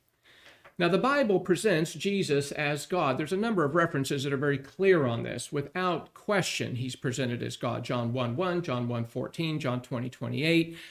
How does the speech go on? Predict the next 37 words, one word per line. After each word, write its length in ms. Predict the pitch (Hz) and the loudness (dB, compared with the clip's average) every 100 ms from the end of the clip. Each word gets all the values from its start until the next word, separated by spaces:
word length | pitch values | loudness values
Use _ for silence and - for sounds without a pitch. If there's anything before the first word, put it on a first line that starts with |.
| - | -6
uh, 180 | 131 123 | -4 -2
Hebrews 420 | 131 139 127 127 | -2 -2 -2 -2
chapter 340 | - 127 120 123 | -4 -6 -6 -4
one. 240 | 147 160 | -2 -2
I 40 | 156 | -2
mean, 140 | 156 | -4
you 120 | 156 | -4
have 260 | 147 160 147 | -2 -2 -4
so 240 | - 208 | -6 -2
many 220 | 202 175 | -2 -2
references 600 | 147 160 160 139 123 135 127 | 0 0 0 -2 -4 -4 -4
to 100 | 135 | -4
the 100 | 127 | -2
deity 400 | 151 156 127 123 | 0 2 2 -2
of 140 | 120 | -4
Christ. 480 | - 123 131 123 - | -6 -4 -4 -4 -6
It's, 260 | - - - - - _ | -6 -8 -14 -20 -20 _
it's 220 | - 127 | -10 -6
amazing 440 | 139 160 170 160 135 | 0 4 4 4 0
that 140 | 135 | 0
anybody 420 | 151 151 127 127 | -2 -2 -2 -2
could 200 | 123 143 | -4 -6
teach 260 | 143 139 127 | -4 -4 0
otherwise. 760 | 185 151 123 123 76 - - - _ _ _ _ _ - | 2 2 2 0 -4 -8 -14 -16 _ _ _ _ _ -8
Uh, 80 | 147 | -2
but 180 | 165 | -2
the 60 | 165 | 0
Bible 320 | 180 247 233 | 0 2 2
presents 480 | - 185 170 170 160 | 2 2 2 0 0
Jesus 400 | - 165 151 135 | 0 0 0 -2
as 140 | 147 | -2
God. 340 | 143 190 160 143 | -2 0 0 2
And 100 | 160 | 0
in 120 | 160 | 0
the 120 | 165 | 2
Old 220 | 226 311 | 2 2
Testament, 600 | 202 147 131 - 127 170 | 2 2 2 0 0 0